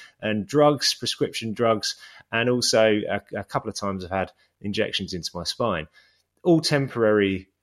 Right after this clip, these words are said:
uh, solutions to a much bigger problem, which is why recently I followed the same method that Nick advised. I don't know why it took me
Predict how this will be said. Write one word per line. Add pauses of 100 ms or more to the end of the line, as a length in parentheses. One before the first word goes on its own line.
uh,
solutions
to
a
much
bigger
problem, (280)
which
is
why
recently
I
followed
the
same
method
that
Nick
advised.
I
don't
know
why
it
took
me